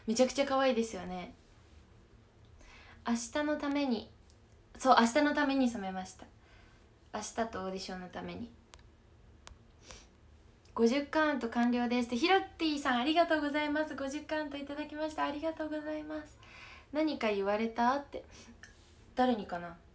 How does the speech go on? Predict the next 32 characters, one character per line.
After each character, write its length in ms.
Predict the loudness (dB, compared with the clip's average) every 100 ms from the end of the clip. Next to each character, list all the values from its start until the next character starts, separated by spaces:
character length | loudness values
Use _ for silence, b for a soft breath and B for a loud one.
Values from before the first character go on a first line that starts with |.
| -8
誰 160 | -2 0
に 160 | -2
何 200 | -4 -8
か 100 | -10
言 120 | -10
わ 60 | -10
れ 80 | -12
た？ 220 | -12 -14 -14 -20 -20 -20 -20 -20 -20 -20 -20 -20 -20 -20 -20 -20 -20 -20 -20 -20 -20 -20 -20
髪 320 | -4 2 4 4
色 200 | 2 4
だ-、 140 | 2
な 140 | 4 2
ん 40 |
か 100 | 2
誰 180 | 0 2
か 80 | 0
に 100 | 0
言 100 | 0
わ 80 |
れ 60 | -2
て 140 | -2 -6
変 100 | -4
え 40 |
た 100 | -2
わ 120 | -2
け 100 | -2
で 100 | -6
は 80 | -6
な-、 100 | -6 -12 -16
な 80 | -12
い 140 | -10
よ。 60 | -12